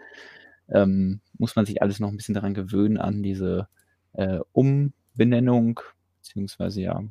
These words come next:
diese neue Kategorie. Aber das wird, äh, laut den Infos von Promobricks wird es ein Land Rover. Und, ähm,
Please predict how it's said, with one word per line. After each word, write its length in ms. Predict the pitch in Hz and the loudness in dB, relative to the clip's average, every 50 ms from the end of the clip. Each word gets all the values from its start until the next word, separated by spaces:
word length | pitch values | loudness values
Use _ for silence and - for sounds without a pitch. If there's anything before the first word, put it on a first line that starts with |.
| - _ _ | -14 _ _
diese 140 | - 98 98 | -6 -6 -2
neue 240 | 98 98 95 98 98 | 0 0 0 0 0
Kategorie. 720 | - - 101 - 101 101 101 98 107 131 131 139 139 127 - _ _ _ _ _ _ _ _ _ _ _ _ - _ _ _ _ _ _ - _ 131 _ | -2 -6 -6 -4 -4 -2 -2 0 2 2 2 2 0 -4 -10 _ _ _ _ _ _ _ _ _ _ _ _ -20 _ _ _ _ _ _ -20 _ -20 _
Aber 300 | - 117 117 110 117 113 | 2 2 4 4 4 2
das 260 | 107 110 104 - - | 2 0 -4 -4 -4
wird, 320 | - 107 107 101 - - - | -2 -2 -2 -2 -6 -4 -2
äh, 340 | 104 104 104 98 101 101 107 - _ _ - _ _ _ _ | -2 0 0 0 -2 -2 -4 -8 _ _ -20 _ _ _ _
laut 220 | - 101 110 117 - | -2 -2 -2 0 0
den 100 | 110 - | -4 -2
Infos 460 | - 110 113 - _ 110 104 110 - | -2 -4 -4 -4 _ -6 -4 -4 -6
von 280 | - - _ - 117 - _ | -12 -14 _ -16 -16 -16 _
Promobricks 600 | - - 117 117 113 117 113 107 104 - - - | -2 0 2 2 2 2 0 0 0 -2 -4 -6
wird 120 | - - | -6 -6
es 80 | 104 95 | -4 -2
ein 160 | 95 101 101 | -2 0 0
Land 320 | 101 101 104 123 120 - | 2 2 2 0 0 2
Rover. 500 | - 113 123 120 131 127 131 143 151 151 - _ _ _ _ _ _ _ _ _ _ _ _ _ _ _ _ _ _ _ _ | 2 2 2 4 2 2 2 2 -2 -6 -10 _ _ _ _ _ _ _ _ _ _ _ _ _ _ _ _ _ _ _ _
Und, 420 | - 104 101 104 104 101 101 98 | -2 0 2 2 2 0 0 -2
ähm, 600 | 110 104 101 98 98 98 98 98 95 98 95 - | -2 -2 -2 0 0 -2 -2 -2 -4 -4 -6 -10